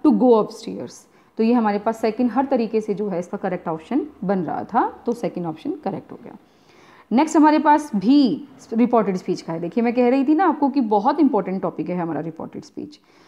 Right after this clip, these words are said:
देखिए क्या है, "Change the following sentences into reported speech by choosing the correct option। We are waiting for the school bus, said the children, it's late again।"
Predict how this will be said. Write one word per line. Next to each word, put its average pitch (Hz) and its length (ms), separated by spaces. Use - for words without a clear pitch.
देखिए 240 300
क्या 294 200
है, 269 340
"Change 277 320
the 294 100
following 269 280
sentences 262 480
into 254 240
reported 233 400
speech 269 180
by 214 260
choosing 214 280
the 208 60
correct 180 300
option। 185 360
We 262 220
are 330 240
waiting 247 400
for 247 160
the 254 200
school 214 180
bus, 165 240
said 214 100
the 214 140
children, 262 360
it's 277 160
late 240 540
again।" 185 360